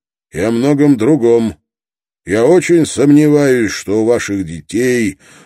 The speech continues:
будут дядя и дедушка с материнской стороны к тому времени, когда они достаточно подрастут,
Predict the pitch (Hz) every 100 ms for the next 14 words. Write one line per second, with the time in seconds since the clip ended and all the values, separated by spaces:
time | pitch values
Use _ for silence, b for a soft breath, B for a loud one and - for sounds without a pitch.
0 | B - 123 120 117 90 87 120 131 113
1 | 107 98 82 117 110 110 - 104 95 -
2 | 95 101 110 110 104 90 - 95 - 98
3 | 101 110 120 - 98 101 95 110 101 98
4 | 98 98 101 98 95 107 98 - 98 -
5 | 92 95 107 98 92 80 - 135 - -